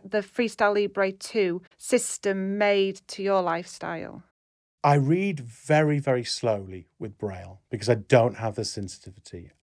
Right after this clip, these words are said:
Speaker 2: I think the Freestyle, it's like a jigsaw. Previously, I had sort of, like, random pieces of this jigsaw and I kind of try to put the picture together. The Freestyle is completely different because I'm able to take fundamentally more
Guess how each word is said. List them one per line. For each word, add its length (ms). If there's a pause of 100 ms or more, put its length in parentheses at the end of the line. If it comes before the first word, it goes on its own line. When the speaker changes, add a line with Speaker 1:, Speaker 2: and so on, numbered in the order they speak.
Speaker 2:
I 20
think 380
the 80
Freestyle, 960 (340)
it's 220
like 180
a 40
jigsaw. 580 (320)
Previously, 640
I 140
had 120
sort 200
of, 60
like, 200
random 800
pieces 360
of 60
this 180
jigsaw 500
and 100
I 80
kind 360
of 60
try 220
to 80
put 200
the 120
picture 320
together. 480
The 80
Freestyle 1040 (220)
is 160
completely 380
different 320
because 540 (100)
I'm 240
able 420
to 120
take 480 (340)
fundamentally 720
more 680